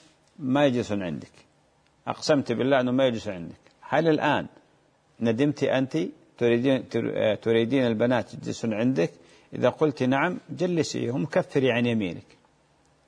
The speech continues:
جلس البنات وكفري عن يمينك بإطعام عشرة مساكين.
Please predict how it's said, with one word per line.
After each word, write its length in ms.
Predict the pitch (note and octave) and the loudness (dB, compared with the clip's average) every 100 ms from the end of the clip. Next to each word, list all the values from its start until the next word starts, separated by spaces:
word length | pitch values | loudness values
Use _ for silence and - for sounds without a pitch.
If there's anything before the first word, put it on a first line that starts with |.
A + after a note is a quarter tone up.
| _ _ _ - | _ _ _ -6
جلس 420 | B2+ D3+ D3 - | 2 2 2 0
البنات 520 | B2+ A2+ G#2+ G#2 C3+ D3 | -2 0 0 0 -2 -6
وكفري 520 | - F3+ - C#3 A#2+ | -2 -2 2 2 4
عن 140 | A#2+ | 4
يمينك 380 | A2+ G#2+ E2+ - _ _ _ _ - | 2 -2 -6 -10 _ _ _ _ -2
بإطعام 440 | B2 A#2 C#3+ B2+ | 0 2 2 2
عشرة 340 | C3 C3+ C3 A#2+ | -2 0 0 0
مساكين. 520 | A2+ - G2 - | -6 -4 -4 -6